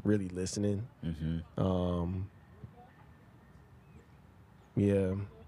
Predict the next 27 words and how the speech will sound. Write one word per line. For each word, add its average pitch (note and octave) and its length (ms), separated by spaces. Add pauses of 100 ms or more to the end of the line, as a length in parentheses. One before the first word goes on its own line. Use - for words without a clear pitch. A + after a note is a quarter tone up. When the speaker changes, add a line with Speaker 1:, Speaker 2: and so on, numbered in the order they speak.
(120)
Speaker 1:
just, - 340
just B2+ 200
being C3 220
better G2+ 360
at F2+ 300
listening F#2+ 600 (300)
Speaker 2:
Mm-hmm. D#2+ 220
Speaker 1:
as G2 80
opposed G2+ 340
to - 80
just F#2 220
being F#2+ 200
so G2 540 (640)
in G2 160
my F2+ 160 (100)
thought F#2 360
or F#2 40
in F2+ 140
my F2 180
idea, F2+ 680 (340)
you F#2+ 180
know? F#2 240 (880)
Speaker 2:
That's - 140
dope. C#2 320 (1000)
Blind D#2+ 340
spots, - 500
huh? D#2 120